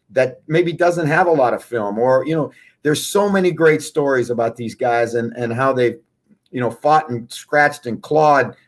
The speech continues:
their way into a prote-, professional football camp or signing a contract or making a football team. Bucky Brooks, one of my all-time favorite guys, is coming up, and it is gonna be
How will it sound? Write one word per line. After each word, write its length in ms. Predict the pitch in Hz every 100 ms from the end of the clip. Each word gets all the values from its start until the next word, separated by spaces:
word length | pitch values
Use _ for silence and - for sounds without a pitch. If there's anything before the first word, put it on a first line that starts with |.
| _
their 200 | 123 131
way 280 | 120 139 135
into 460 | 123 143 139 127
a 100 | 117
prote-, 360 | - 107 135 131 _
professional 440 | 165 143 123 123
football 360 | 143 120 117 -
camp 480 | - 151 156 156 _ _ _
or 140 | 120 117
signing 380 | - 135 131
a 60 | 117
contract 580 | 113 131 127 127 123 120
or 100 | 127
making 240 | 127 131
a 80 | 117
football 380 | - 80 104 87
team. 180 | 98 - - - - _
Bucky 340 | 190 226 269 254
Brooks, 480 | 156 202 214 -
one 220 | 156 190 190
of 80 |
my 240 | 175 170 170
all-time 720 | 185 202 208 208 190 202 208
favorite 600 | - 208 202 185 165 -
guys, 440 | 185 190 190 190
is 180 | 156 139
coming 400 | - 185 202 190
up, 260 | 190 202 202
and 160 | 156 147
it 200 | 160 190
is 180 | 185 156
gonna 260 | 170 170
be 300 | 156 151 135